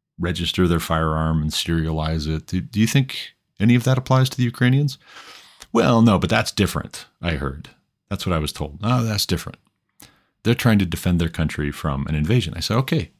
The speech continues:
granted. Maybe we don't get invaded here in the United States, in part because so many Americans are armed." That was the idea of the Second Amendment.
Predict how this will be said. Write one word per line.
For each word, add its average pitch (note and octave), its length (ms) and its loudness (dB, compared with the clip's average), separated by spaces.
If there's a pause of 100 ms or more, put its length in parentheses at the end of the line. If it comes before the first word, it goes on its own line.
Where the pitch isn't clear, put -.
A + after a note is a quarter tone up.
(400)
granted. - 380 -2 (720)
Maybe A#2+ 520 4 (280)
we A#2 100 4
don't B2 220 6
get G#2 120 4
invaded F#2+ 600 2 (100)
here G2 160 2
in F2 60 6
the F2 80 4
United E2 260 0
States, - 320 0
in F#2 80 -6
part A2 240 0
because D#2+ 560 -6
so - 220 2
many G2+ 280 4
Americans F2 600 0 (580)
are E2+ 380 2 (540)
armed." C3 480 0 (540)
That A#2 200 -2
was C3 300 2
the A#2+ 160 4
idea A#2+ 320 4
of G2 100 -2
the F#2+ 80 0
Second - 320 2
Amendment. - 440 2